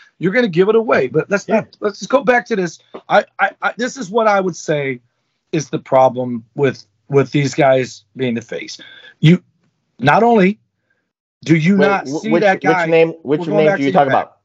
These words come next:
Speaker 1: We're going
Speaker 2: Oh,
Speaker 1: back
Speaker 2: okay.
Speaker 1: to Impact, current modern
Speaker 2: Mm-hmm.
Speaker 1: day. Not only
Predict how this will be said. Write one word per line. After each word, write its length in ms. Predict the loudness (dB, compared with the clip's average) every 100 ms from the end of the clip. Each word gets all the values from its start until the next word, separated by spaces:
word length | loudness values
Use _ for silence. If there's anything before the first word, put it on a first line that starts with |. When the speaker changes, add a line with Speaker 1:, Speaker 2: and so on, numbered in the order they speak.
| _ _
Speaker 1:
We're 100 | 0
going 120 | 2
Speaker 2:
Oh, 20 |
Speaker 1:
back 100 | 2
Speaker 2:
okay. 100 | -6
Speaker 1:
to 40 | -10
Impact, 280 | -14 -14 -10
current 340 | -6 -6 -8
modern 260 | -6 -6 -6
Speaker 2:
Mm-hmm. 120 | -10
Speaker 1:
day. 60 | -14 _ _ _ _ _ _ -2
Not 260 | 2 2 0
only 580 | -2 -2 -2 -6 -8